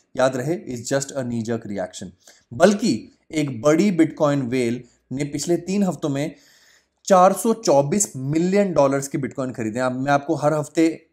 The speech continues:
नेट एसेट फ्लो दिखाता हूँ, क्रिप्टो मार्केट में कितनी इन्वेस्टमेंट आई है, और वो normally दो, तीन सौ, चार सौ मिलियन डॉलर्स per week रहती है। Imagine एक अकेली व्हेल जिसने ग्यारह हजार दो सौ अड़सठ Bitcoin फ्रेश खरीदे हैं नवंबर दस से लेकर अब तक।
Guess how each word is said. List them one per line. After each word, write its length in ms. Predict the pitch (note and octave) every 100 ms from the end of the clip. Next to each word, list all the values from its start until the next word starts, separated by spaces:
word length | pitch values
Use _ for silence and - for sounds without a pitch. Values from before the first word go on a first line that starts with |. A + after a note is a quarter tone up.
| B2+
नेट 400 | B2+ D3 D#3+ -
एसेट 280 | C#3+ E3 D3+
फ्लो 240 | - C#3+
दिखाता 380 | C#3+ C#3 B2 C#3
हूँ, 160 | D3 D3+
क्रिप्टो 260 | C3 -
मार्केट 320 | C#3 B2+ C3
में 140 | C#3 D3
कितनी 300 | A2+ C#3+ D3+
इन्वेस्टमेंट 560 | D#3 C#3+ C3 - C#3+
आई 120 | B2+ C3
है, 60 |
और 100 | F3
वो 160 | D#3+ F3
normally 460 | D3 C3 D3 F3+ D#3+
दो, 180 | D3
तीन 220 | D3+ D#3+ C#3+
सौ, 120 | D#3+
चार 220 | D#3 B2+
सौ 140 | B2+
मिलियन 240 | D3 C#3 C3+
डॉलर्स 280 | C3 D3 -
per 100 | C3
week 220 | B2+ B2+ A#2
रहती 260 | G2+ G#2+
है। 160 | G#2 G2 _ _ -
Imagine 380 | C#3 C#3+ D#3+ G3+ - -
एक 220 | F3+ G3+
अकेली 360 | D3 D#3 C#3+ C3
व्हेल 340 | A2+ A2 C#3 - _ -
जिसने 220 | B2 E3+
ग्यारह 440 | C#3 B2 B2 C#3+ E3
हजार 440 | D3+ B2 C3 C#3
दो 260 | A#2 B2+ B2+
सौ 240 | - D#3
अड़सठ 540 | D#3+ - B2 B2 F3
Bitcoin 400 | D3 C3 - C3
फ्रेश 400 | C#3 - D3+ F#3 -
खरीदे 260 | A#2+ A#2+
हैं 120 | C3+ D3
नवंबर 380 | B2 A#2+ B2+
दस 260 | B2 B2 B2
से 80 | B2
लेकर 220 | A2+ C#3+
अब 80 | A2+
तक। 260 | - G#2